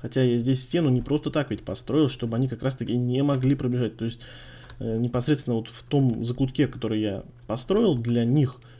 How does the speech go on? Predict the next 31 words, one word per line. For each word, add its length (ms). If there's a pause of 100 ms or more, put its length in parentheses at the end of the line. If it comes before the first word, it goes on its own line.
чтобы 220
мы 140
там 220
сражались. 540
Но 120
почему-то 420
они 160
не 320
хотят 400
там 160
сражаться. 400
Каким-то 340
образом 300
оказываются 480
здесь, 260
всё 200
ломают. 400
Короче, 360 (600)
нехорошие 520
ребята. 500 (880)
Поэтому 220
давайте 280
ещё 560
три 260
штучки 420
стрелковых, 680
и 40
мне 120
нужно 240
больше 460
патронов. 460